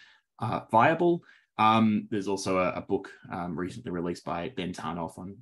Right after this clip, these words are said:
Internet for the People. There are a lot of people who are thinking about this problem and, like, how do we get the internet to work for the people,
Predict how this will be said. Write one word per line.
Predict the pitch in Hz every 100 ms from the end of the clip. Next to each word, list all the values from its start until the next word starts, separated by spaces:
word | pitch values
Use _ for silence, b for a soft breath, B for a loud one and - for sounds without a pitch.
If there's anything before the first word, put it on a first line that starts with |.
| _
Internet | - 101 90 -
for | 92
the | 95
People. | - 104 101 95 95 B B B
There | - 104
are | 107 110 107 101 82 104 - _ -
a |
lot | 117 139
of | 139
people | 131 123 113
who | 104
are | 101 98
thinking | - 113 135
about | 131 135
this | 135 139
problem | 143 147 170 123
and, | 101
like, | 92 -
how | 98 95
do | 95
we | 95
get | 92 87 -
the | -
internet | 90 - 92 -
to | 104
work | 95 92 -
for | - 95
the | 143
people, | - 98 101 95 92